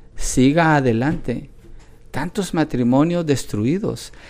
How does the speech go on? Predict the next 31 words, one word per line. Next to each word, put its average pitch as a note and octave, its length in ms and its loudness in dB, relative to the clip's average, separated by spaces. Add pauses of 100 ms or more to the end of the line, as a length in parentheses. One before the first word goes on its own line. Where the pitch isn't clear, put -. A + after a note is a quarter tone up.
(160)
tantas G#3+ 380 0
personas E3 560 -2
que D#3+ 80 -2
están D#3+ 320 0
casados D#3+ 560 0
dos D3 340 0
y C3 100 0
tres C3+ 320 0
veces C#3 540 0 (400)
y C3 140 4
han D3 180 4
roto D#3+ 380 4
lo D#3 160 6
re-, B2 240 0
la A#2+ 180 0
regulación A#2+ 560 2
que D#3 140 -2
Dios C#3+ 200 2
da C3 220 2
en D#3 80 4
la C3 100 0
Biblia D3 360 2
acerca C#3 340 -2
del B2+ 140 0
matrimonio, C3 720 0 (300)
cuando B2+ 240 2
se C3 160 2
divorcian C3 560 4
sin B2 200 0
ninguna C3+ 360 2
razón C#3+ 600 0